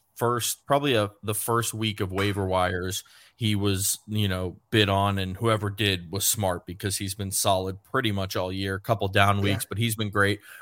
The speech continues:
Speaker 1: Rookie of the year wise, C J Stroud's missed the last couple. You know, he was
Speaker 2: Hmm.
Speaker 1: incredible, but with these stats and what Puka's doing, I don't think you can deny him unless maybe Stroud comes back this week, wins the last two, leads them into the playoffs. Do you think Puka's got it locked up?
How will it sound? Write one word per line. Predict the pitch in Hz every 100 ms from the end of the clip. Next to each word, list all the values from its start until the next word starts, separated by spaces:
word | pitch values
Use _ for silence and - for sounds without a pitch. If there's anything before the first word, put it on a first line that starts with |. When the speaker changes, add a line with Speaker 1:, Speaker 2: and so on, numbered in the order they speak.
| 113
Speaker 1:
Rookie | 143 165 190
of | 185
the | 160
year | 151 156
wise, | 127 110 110
C | 107 139
J | 139 156
Stroud's | 143 - 131 131 117
missed | 120 113
the | 110
last | 110 107 104 -
couple. | 120 - 95 90 - - _
You | 113
know, | 107
he | 101 143
was | 156 127
Speaker 2:
Hmm. |
Speaker 1:
incredible, | 110 143 123 107 101
but | 101
with | 101 107
these | 139 156 -
stats | - 127 127 120
and | 107
what | 110 -
Puka's | 131 117 104
doing, | 101 113 98 -
I | 127
don't | 151
think | - 139 120
you | 127
can | - 104
deny | 98 98 104 110
him | 123 139 151 _ _ -
unless | 127 135 131
maybe | 120 117 135 135 131
Stroud | - 127 120 120
comes | - 107 101
back | 117 117 117
this | 110 -
week, | 117 113 101 -
wins | 110 120 110
the |
last | 110 117 113 -
two, | - 117 113
leads | 113 120
them | 120
into | 117 113
the | 104
playoffs. | 101 113 120 123 -
Do | -
you | 107
think | 135 131
Puka's | - 139 135 117
got | 120 120
it |
locked | - 110 110 110
up? | 151 -